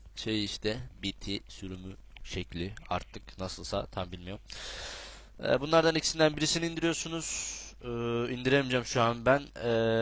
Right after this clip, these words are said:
ama bildiğiniz gibi çok basit bir şey. Next, next, next diyorsunuz. Yani ileri, ileri, ileri, sıradaki, sıradaki ve her neyse. Öyle şey yapabilirsiniz. Yani çok basit bir kurulum var. Eğer kurul-, kuramazsanız ben size adım adım şey yaparım.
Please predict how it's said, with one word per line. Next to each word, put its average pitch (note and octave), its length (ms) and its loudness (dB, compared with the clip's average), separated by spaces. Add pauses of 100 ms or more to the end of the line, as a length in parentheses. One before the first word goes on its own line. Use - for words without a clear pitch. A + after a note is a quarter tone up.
(120)
ama D#3 380 8
bildiğiniz C#3 400 4
gibi C3 180 -4
çok - 260 -2
basit C3+ 260 6
bir - 60 -4
şey. B2 300 2
Next, B2+ 280 2
next, B2 220 -2
next C3 280 -2
diyorsunuz. G2+ 380 -2
Yani G#2 200 2
ileri, G#2+ 320 4
ileri, G#2 240 2
ileri, G#2 260 2
sıradaki, G#2 500 -2
sıradaki G2+ 520 -2 (420)
ve G2+ 80 0
her G#2 200 4
neyse. G2 320 2 (560)
Öyle F#3 420 10
şey - 140 6
yapabilirsiniz. E3+ 520 6
Yani A#2 100 2
çok E3+ 160 -4 (140)
basit B2+ 340 2
bir D3 60 -2
kurulum G#2+ 360 -6
var. C#3+ 160 8
Eğer C#3 160 12
kurul-, D#3+ 420 2
kuramazsanız E3 800 8
ben C#3+ 120 12
size C#3+ 400 4 (280)
adım C#3 280 6
adım C3 260 2 (420)
şey C3 140 6
yaparım. B2 360 8